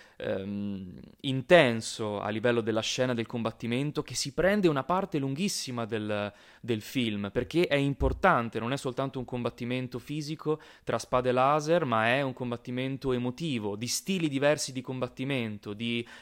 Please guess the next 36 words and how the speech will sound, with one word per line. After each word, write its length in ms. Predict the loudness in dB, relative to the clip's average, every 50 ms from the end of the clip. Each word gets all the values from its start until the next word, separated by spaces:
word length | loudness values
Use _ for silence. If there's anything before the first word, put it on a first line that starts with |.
| -10
di 120 | -8 -6 -2
tensioni 560 | 0 0 0 0 0 0 2 2 2 2 0
emotive 380 | 0 -2 -2 -4 -4 -2 -2 0
diverse. 640 | 2 2 4 4 4 2 0 -2 -6 -10 -12 -14 _ -20 -20 -14
E 80 | -10 -4
quindi 340 | 0 2 2 2 0 -2 -4 -10
tutto 240 | -8 -6 -4 -4 -4
questo 260 | -4 -4 -4 -4 -4
insieme, 640 | -4 -4 -2 -2 0 0 2 0 0 -4 -6 -8
che 100 | -8 -8
cari-, 320 | -4 -2 -2 -2 -2 -4 -8 -8
cari-, 280 | -4 -2 -2 -4 -4 -10 -12
chiaramente 520 | -4 0 2 2 2 2 0 0 0 0 0
non 140 | 2 2
è 40 | 2
improvvisato, 760 | 2 2 0 -2 -4 -6 -4 -4 0 4 4 4 4 2 -2
ma 140 | -2 -2 -2
è 80 | -4
caricato 540 | -4 -4 -4 -4 -2 2 4 4 4 4 2
dai 140 | -2 -4 -4
film 200 | -4 -6 -8 -8
precedenti, 760 | -8 -8 -10 -8 -8 -4 -4 -4 -4 -4 -8 -12 -12 -14 -16 _ -18 -20 -20 -20 _ -6
tutto 200 | -4 -2 0 0 2
questo 340 | 2 2 0 0 -2 -6 -6
ti 100 | -6 -6
fa 140 | -6 -6
stare 300 | -6 -4 -2 -2 -2 -2
dentro. 500 | -2 -2 -2 -2 -2 -6 -10 -12 -14 -16 -18 _ _ -20 -20 -14 -8
Ma 120 | -4 -4 -2
se 180 | 0 -2 -2 4
te 160 | 4 4 4
tutta 240 | 4 2 0 0 0
questa 280 | 0 0 -2 0 0
roba 500 | 2 4 6 6 6 4 2 0 -4 -4 -4
me 180 | -6 -4 -2 0
la 440 | 2 2 2 2 0 -2 -4 -8